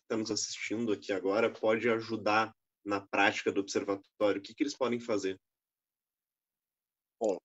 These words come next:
Speaker 2: aí eu faço uma convocação a todos que estão nos assistindo nesse momento. A primeira convocação é: sejam de fato torcedores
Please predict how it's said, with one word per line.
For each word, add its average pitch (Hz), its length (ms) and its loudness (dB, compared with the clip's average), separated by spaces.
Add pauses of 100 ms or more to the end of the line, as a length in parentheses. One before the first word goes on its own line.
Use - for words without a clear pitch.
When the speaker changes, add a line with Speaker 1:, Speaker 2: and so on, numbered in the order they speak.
(220)
Speaker 2:
aí 117 200 6
eu 131 80 12
faço - 320 10
uma 147 180 10
convocação 160 720 6
a 147 80 6 (100)
todos 190 400 10
que 165 120 -4
estão 139 260 2
nos 143 160 0
assistindo 127 560 -2
nesse 117 280 -2
momento. 95 380 -4 (480)
A 113 140 4
primeira 139 320 10
convocação 127 680 4
é: 104 160 0 (320)
sejam 165 560 12
de 135 160 0 (160)
fato 143 440 6
torcedores 151 960 8